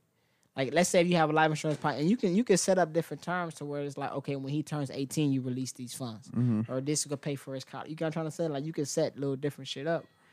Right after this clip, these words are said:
Speaker 1: in that way. 'Cause of course, it's like, what is a, a, a, a, a three-year-old?
Speaker 2: No, he's a, he, he'll be two in April.
Speaker 1: Oh, shit. Okay, he's just,
Speaker 2: Yeah.
Speaker 1: okay, yeah, yeah, yeah. So what is a,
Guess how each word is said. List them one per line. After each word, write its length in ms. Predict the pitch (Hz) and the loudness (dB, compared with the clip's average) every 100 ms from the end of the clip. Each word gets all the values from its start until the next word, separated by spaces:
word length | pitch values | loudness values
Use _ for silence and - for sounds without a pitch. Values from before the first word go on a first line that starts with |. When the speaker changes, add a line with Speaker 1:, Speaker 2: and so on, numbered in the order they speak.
| _ _ | _ _
Speaker 1:
in 120 | 123 127 | -2 2
that 200 | 156 147 | 2 2
way. 260 | 131 117 131 _ _ _ _ | -4 -10 -16 _ _ _ _
'Cause 120 | 156 | 2
of 140 | 147 | 2
course, 240 | - 247 196 | 6 4 6
it's 80 | 175 | 2
like, 140 | 156 | 2
what 140 | 151 185 | 4 2
is 100 | 165 | 2
a, 120 | 156 - | -2 -6
a, 60 | 139 | -10
a, 40 | 135 | -10
a, 480 | - 123 - 98 - 131 127 | -10 -12 -12 -18 -18 -12 -12
a 60 | 113 - | -12 -2
three-year-old? 540 | 185 226 233 233 226 _ _ _ _ _ _ _ _ _ _ _ _ | 0 2 0 0 -4 _ _ _ _ _ _ _ _ _ _ _ _
Speaker 2:
No, 100 | 113 110 | -6 0
he's 320 | 117 113 107 | 2 4 4
a, 180 | 98 - - - 117 | 4 2 -6 -8 -4
he, 160 | 117 - 110 | -4 -4 0
he'll 140 | 127 | 2
be 200 | 117 113 | 4 4
two 300 | 104 - 120 | 2 2 2
in 100 | 110 | 2
April. 300 | - 107 - - _ | -2 -4 -8 -14 _
Speaker 1:
Oh, 160 | 175 151 | 2 2
shit. 320 | - 180 170 | 2 2 4
Okay, 280 | 139 - 143 | 2 0 2
he's 100 | 165 | 2
just, 120 | 156 | 2
Speaker 2:
Yeah. 120 | 107 104 | 2 2
Speaker 1:
okay, 240 | 156 143 | 0 -4
yeah, 180 | 143 156 151 | -2 0 2
yeah, 120 | 151 135 | 2 0
yeah. 60 | - - _ | -4 -16 _
So 140 | - 170 | 0 4
what 140 | 190 | 6
is 100 | 185 | 6
a, 160 | 165 | 2